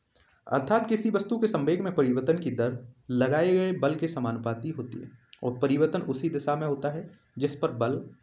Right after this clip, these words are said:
कार्य करता है, जिस दिशा में बल कार्य करता है। बल बराबर आपका द्रव्यमान into, into त्वरण होता है।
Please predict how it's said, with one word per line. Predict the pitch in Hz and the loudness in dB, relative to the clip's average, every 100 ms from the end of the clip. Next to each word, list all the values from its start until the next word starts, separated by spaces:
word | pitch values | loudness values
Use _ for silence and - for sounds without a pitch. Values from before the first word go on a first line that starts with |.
| _ _ _ _ | _ _ _ _
कार्य | 120 110 | 0 0
करता | 110 - - | -2 -10 -12
है, | 123 - _ _ - | -14 -18 _ _ -6
जिस | 117 120 | -2 0
दिशा | 120 123 117 | 0 0 -4
में | 165 262 - _ _ _ _ 117 | -4 -8 -14 _ _ _ _ -2
बल | 113 147 185 - | 0 0 -4 -4
कार्य | - 107 | -4 -2
करता | - - - | -6 -12 -14
है। | - - - _ _ _ _ | -16 -18 -20 _ _ _ _
बल | 117 143 180 190 - - _ _ _ _ _ _ _ 123 | 0 2 4 0 -2 -8 _ _ _ _ _ _ _ 0
बराबर | 123 135 160 | 4 6 6
आपका | 147 - | 4 2
द्रव्यमान | 127 120 110 139 | 0 2 2 0
into, | 143 139 170 180 - - 123 | -2 -4 -4 -6 -10 -8 -6
into | 123 165 170 | -2 -4 -2
त्वरण | 110 107 | -2 -2
होता | 107 - | -6 -10
है। | - | -14